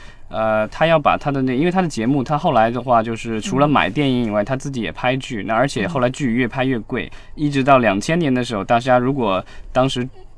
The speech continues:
Speaker 1: 就是关注的话，那个时候在国内其实也是引起轰动了。其实当时是有史以来最贵的电视剧《
Speaker 2: 嗯。
Speaker 1: 兄弟连》。
Speaker 2: 嗯。
Speaker 1: 当时是斯皮尔伯格和汤姆汉克斯这个监，监制，呃，拍了十集，然后当时好像是花了大概一亿多美元，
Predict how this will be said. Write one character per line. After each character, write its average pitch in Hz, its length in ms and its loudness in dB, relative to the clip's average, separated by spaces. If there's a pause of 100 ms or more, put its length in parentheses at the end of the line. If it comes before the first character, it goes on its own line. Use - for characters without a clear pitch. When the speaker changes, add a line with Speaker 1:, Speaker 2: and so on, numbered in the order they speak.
(200)
Speaker 1:
就 123 100 -6
是 117 100 -8
关 139 220 0
注 143 100 -2
的 110 120 -2
话， - 180 2
那 151 180 0
个 135 80 2
时 - 80 -2
候 123 80 0
在 123 140 -2
国 107 140 -4
内 131 120 0
其 117 120 -8
实 131 100 -4
也 110 140 -4
是 131 100 -8
引 110 160 -2
起 104 160 -6
轰 120 180 -6
动 120 160 -4
了。 87 80 -4
其 87 60 -10
实 117 100 -4
当 131 200 2
时 117 160 -6
是 117 140 -2
有 107 140 2
史 143 200 0
以 113 80 0
来 80 200 -6
最 143 160 -2
贵 147 160 0
的 120 80 0
电 107 240 -4
视 98 60 -4
剧《 98 140 -6
Speaker 2:
嗯。 90 40 -4
Speaker 1:
兄 139 180 -2
弟 139 100 -2
连》。 95 200 -4 (200)
Speaker 2:
嗯。 208 200 -2 (180)
Speaker 1:
当 139 140 4
时 143 160 0
是 139 140 0
斯 160 220 -4
皮 151 100 -2
尔 131 60 0
伯 120 180 -2
格 120 160 -2
和 131 100 -2
汤 147 160 -2
姆 101 80 -2
汉 123 200 0
克 127 100 -4
斯 143 400 -2
这 123 240 -4
个 95 200 -6
监， 120 260 -12
监 135 260 0
制， 135 260 -6 (280)
呃， 107 180 0
拍 139 160 2
了 131 100 4
十 120 240 -2
集， 104 260 -4
然 98 260 -2
后 117 120 -6
当 139 220 2
时 110 160 -4
好 95 140 -2
像 104 160 -4
是 104 80 -8
花 110 180 2
了 110 80 2
大 110 80 -2
概 104 100 -2
一 107 300 -4
亿 143 60 0
多 107 160 -4
美 90 200 -4
元， - 160 -10